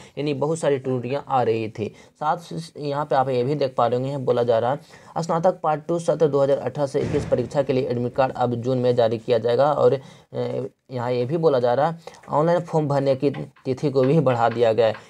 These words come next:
यानी पार्ट टू का स्टूडेंट जो अभी तक फॉर्म को नहीं भरे हैं, तो वो एक नया डेट जारी किया जा रहा है, उस नए डेट के अनुसार से आप अपना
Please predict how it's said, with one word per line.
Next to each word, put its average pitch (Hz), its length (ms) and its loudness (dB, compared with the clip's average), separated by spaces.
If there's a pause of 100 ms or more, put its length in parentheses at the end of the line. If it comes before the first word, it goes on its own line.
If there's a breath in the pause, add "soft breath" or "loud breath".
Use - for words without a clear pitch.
यानी 196 140 0
पार्ट 147 300 2
टू 175 100 2
का 165 160 2
स्टूडेंट 139 400 0
जो 135 220 2
अभी 131 280 2
तक 135 200 2 (160)
फॉर्म 123 200 -2
को 123 120 2
नहीं 131 240 2
भरे 117 280 0
हैं, 127 600 -6
तो 131 260 2 (300)
वो 127 200 2
एक 123 240 -2
नया 123 220 -2
डेट 123 240 2
जारी 120 260 0
किया 123 240 0
जा 120 180 0
रहा 123 160 4
है, 156 60 2
उस 139 280 -4
नए 131 240 2
डेट 127 220 4
के 139 120 -4
अनुसार 120 300 -2
से 143 120 -4
आप 123 240 0
अपना 120 180 -2